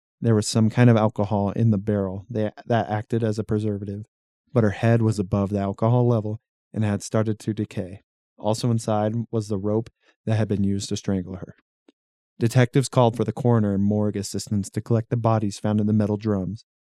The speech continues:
They then searched the rest of the property and found more bodies. Some were in drums and some were buried, but even the ones that had been buried had been preserved in alcohol beforehand,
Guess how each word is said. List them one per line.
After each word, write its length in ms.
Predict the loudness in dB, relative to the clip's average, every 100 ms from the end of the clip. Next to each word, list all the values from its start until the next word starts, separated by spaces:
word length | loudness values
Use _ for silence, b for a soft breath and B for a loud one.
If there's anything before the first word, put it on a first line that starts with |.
| _ 0
They 160 | 2
then 240 | 4 4 2
searched 320 | 0 -2 -2
the 80 | -2
rest 220 | 0 0
of 60 | -4
the 80 |
property 440 | 0 0 0 -2 -4
and 140 | -4
found 180 | -4 -4
more 160 | -4 -6
bodies. 440 | -10 -14 -16 _ _ _ _ _ 0
Some 220 | 6 8
were 140 | 8
in 100 | 6
drums 360 | 4 2 2 2
and 160 | 0 -2
some 220 | 0 0
were 100 | 0
buried, 380 | -2 -2 -4 -6 _ _ -4
but 100 | 0
even 240 | 2 4
the 80 | 4
ones 260 | 2 0 0
that 100 | -2
had 100 | -2
been 160 | -2
buried 400 | -2 0 0 -2
had 180 | -4 -2
been 160 | -2 -2
preserved 380 | -2 -2 -2
in 100 | -2
alcohol 380 | -2 -2 -2 -2
beforehand, 600 | -4 -6 -6 -6 -8 -12